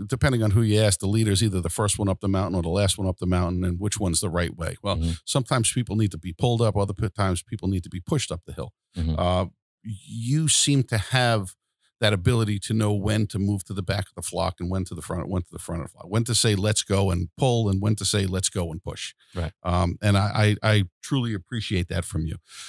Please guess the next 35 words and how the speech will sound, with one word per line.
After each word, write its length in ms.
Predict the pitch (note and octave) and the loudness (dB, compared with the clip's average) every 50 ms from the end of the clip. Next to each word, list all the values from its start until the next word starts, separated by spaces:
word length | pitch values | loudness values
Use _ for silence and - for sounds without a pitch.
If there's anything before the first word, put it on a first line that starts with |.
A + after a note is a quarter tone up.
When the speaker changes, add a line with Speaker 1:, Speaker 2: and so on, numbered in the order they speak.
| - - _ - | -20 -16 _ 0
Speaker 1:
So 340 | - C#3 B2+ B2 A#2+ G#2+ - _ | 4 4 4 4 4 2 -2 _
let's 380 | B2 B2+ C3 D3 D#3+ - - - | -2 2 4 4 4 4 2 2
talk 240 | - E3+ D#3 C#3+ - | 2 2 2 2 2
more 240 | - C#3 C3+ C3+ C3+ | 0 0 2 2 2
about 300 | C3 A2+ B2+ B2 A#2 E2 | 2 4 2 2 2 0
what 260 | G#2+ G#2 A2 A#2 A#2 | -2 -2 0 2 2
it 120 | A#2+ A#2+ A2 | 2 2 2
is 240 | A2 A2 G2+ F#2 A#2 | 2 2 0 0 -2
you're 80 | G#2+ | -2
looking 320 | A2 A2 G#2+ G2 - A2 - | 0 0 0 -2 -4 -6 -4
to 140 | - A2+ | -4 -4
accomplish. 680 | G2 - - - A2+ A2 A2 - A#2+ A2 G#2 - - - _ _ _ _ _ _ _ _ _ | -4 -4 -4 -2 -2 -2 -2 -2 -4 -4 -4 -6 -8 -12 _ _ _ _ _ _ _ _ _
Um, 540 | - G2 F#2+ F#2 F#2 F#2 F2+ F#2 F2 E2+ E2+ _ _ _ _ _ _ _ _ _ _ _ _ _ _ | 0 2 2 4 4 4 4 2 0 -2 -4 _ _ _ _ _ _ _ _ _ _ _ _ _ _
you 60 | B2 | -2
know, 320 | A#2 G2 F#2 F2 G#1 G#1 D2+ - _ _ _ _ _ _ _ _ _ _ _ _ _ | 0 0 0 -2 -4 -8 -12 -14 _ _ _ _ _ _ _ _ _ _ _ _ _
I, 120 | - C3 A#2 | 0 0 2
a 100 | G2+ B2+ | 2 4
lot 140 | B2+ C3 C3+ | 4 4 4
of 80 | C3 - | 4 2
times 240 | - B2 A#2+ A2 | 2 2 2 4
I 80 | A2+ A2 | 2 2
get 140 | G#2 A#2 A2+ | 2 4 4
into 240 | A2+ A2 - A2+ G#2 | 4 4 2 2 2
who's 200 | - A#2 G#2+ - | 2 2 2 0
your 60 | F#2+ | -2
target 320 | - - A2+ G#2+ G2 G2 F#2+ | -4 -2 0 0 2 2 2
audience. 360 | F#2+ G2 G2+ G2+ F#2+ F2 - | 4 4 4 4 4 2 0
Clearly, 400 | - - A#2 A2 G#2 G2+ G2+ G2+ | 0 0 2 2 4 4 2 2
we've 260 | F#2+ G2+ F#2+ F2 - | 2 2 2 0 -2
discussed 460 | - - - - - A#2+ G#2 - - | -2 -2 -2 0 0 0 2 2 2
all 120 | G#2 F#2+ F#2+ | 2 2 2
that 180 | G2 F#2+ F#2 F#2 | 2 2 2 2
already. 380 | F2+ F2+ F2+ F2 E2+ F#2+ F#2+ - | 2 2 2 0 0 0 -2 -2
Speaker 2:
Mm-hmm. 420 | G#2+ F#2 E2 E2 E2 D#2+ - - G2+ | -2 -2 0 -2 -2 -4 -4 0 2
Speaker 1:
Um, 280 | G2 G2 G2 G2 - | 2 2 2 2 0